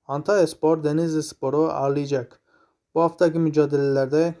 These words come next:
en zor mücadeleler Konyaspor Fenerbahçe mücadelesi olacak. Ee, ve tabii ki de derbi var. Önemli mücadelelerden birisi de o. Rizespor Trabzonspor'u ağırlayacak Karadeniz derbisinde.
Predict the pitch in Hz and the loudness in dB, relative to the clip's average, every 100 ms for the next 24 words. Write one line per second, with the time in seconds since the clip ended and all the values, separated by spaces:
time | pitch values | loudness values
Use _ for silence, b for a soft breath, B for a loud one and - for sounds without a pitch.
0 | _ - 151 170 156 151 147 139 143 131 | _ -8 -2 -2 0 0 0 -2 -2 -2
1 | 131 135 156 160 - 196 156 - - 175 | -2 0 -2 -2 -2 0 0 -2 0 0
2 | 170 b b _ 139 143 165 165 170 156 | 0 b b _ -4 0 2 0 0 0
3 | 147 139 139 139 139 131 127 156 160 - | 0 0 -2 0 0 -2 0 0 0 -8
4 | - 147 135 131 131 131 131 131 135 135 | -16 -6 -2 0 0 0 0 -2 -4 -10
5 | - _ _ _ _ _ _ _ _ _ | -18 _ _ _ _ _ _ _ _ _
6 | b b b b b - 156 185 - _ | b b b b b 2 4 4 -4 _
7 | _ 165 139 135 147 147 135 139 147 143 | _ -6 -6 -2 -2 0 0 0 0 0
8 | 143 156 135 131 131 131 127 120 123 120 | 0 -4 -6 -4 -4 -4 -4 -6 -6 -6
9 | 123 123 120 127 127 156 156 151 160 165 | -6 -6 -6 -6 -6 -2 2 2 2 -4
10 | - 151 147 127 - 147 160 - B B | -8 -2 -2 -4 -8 -6 -6 -10 B B
11 | _ - 214 160 151 147 - 135 131 131 | _ -2 0 2 0 -2 -2 0 0 -2
12 | 165 190 - 156 139 127 123 123 120 120 | -6 -8 -4 -2 -2 -2 -2 -2 -2 -4
13 | 120 117 | -4 -4